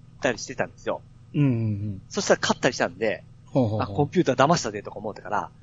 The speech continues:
Speaker 1: すごい優越感に浸っとったんですけども、
Speaker 2: ほうほう。
Speaker 1: あれやっぱりちゃうんでしょうね。<laughs>
Speaker 2: あー、だから俺あんまじゃんけんはやってないですね。あるのは見たことあるけど、
Speaker 1: ええ。
Speaker 2: あんな運に、ま、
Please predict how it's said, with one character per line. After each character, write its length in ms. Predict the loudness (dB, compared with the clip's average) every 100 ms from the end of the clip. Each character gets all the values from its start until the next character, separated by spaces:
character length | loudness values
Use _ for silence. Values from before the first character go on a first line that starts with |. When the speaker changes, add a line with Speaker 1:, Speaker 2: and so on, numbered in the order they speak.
| -20
Speaker 1:
す 140 | -2
ご 80 | -2
い 80 | 0
優 120 | 4
越 160 | 4
感 140 | 4 0
に 60 |
浸 160 | 0 -4
っ 40 | -2
と 80 | -6
っ 40 | -4
た 80 |
ん 60 | -8
で 60 | -8
す 60 |
け 40 | -6
ど 80 | 4
も、 160 | 4 4 0
Speaker 2:
ほ 60 |
う 40 | 0
ほ 120 | 0
う。 40 | -4 -10 -16 0
Speaker 1:
あ 100 | 4
れ 80 |
や 80 | 6
っ 20 |
ぱ 80 | 6
り 40 | 4
ち 80 |
ゃ 80 | 2
う 80 | 2
ん 40 |
で 60 | 0
し 80 | -8
ょ 60 | -6
う 0 |
ね。 180 | -4 -2 -2 -2 4 6
<laughs> 460 | 6 4 0 -4 -6
Speaker 2:
あ 480 | 2 4 6 6 6
ー、 40 |
だ 100 | 8
か 40 | 8
ら 60 |
俺 180 | 8 8
あ 60 | 8
ん 240 | 8 10
ま 80 | 10
じ 120 | 12
ゃ 40 |
ん 140 | 10 8
け 120 | 6
ん 80 | 6
は 80 | 4
や 60 |
っ 20 |
て 80 | 2
な 60 | 0
い 40 |
で 40 | 0
す 80 |
ね。 60 | 2
あ 100 | 8
る 140 | 8 10
の 80 | 8
は 80 |
見 80 | 6
た 80 | 4
こ 80 | 2
と 80 | 0
あ 60 |
る 80 | -2
け 100 | 0
ど、 360 | 2 2 0 -6 -4
Speaker 1:
え 400 | -2 0 -4 -8
え。 20 | 0
Speaker 2:
あ 100 | 4
ん 60 | 6
な 100 | 8
運 260 | 10 10
に、 280 | 8 6 4
ま、 260 | 4 6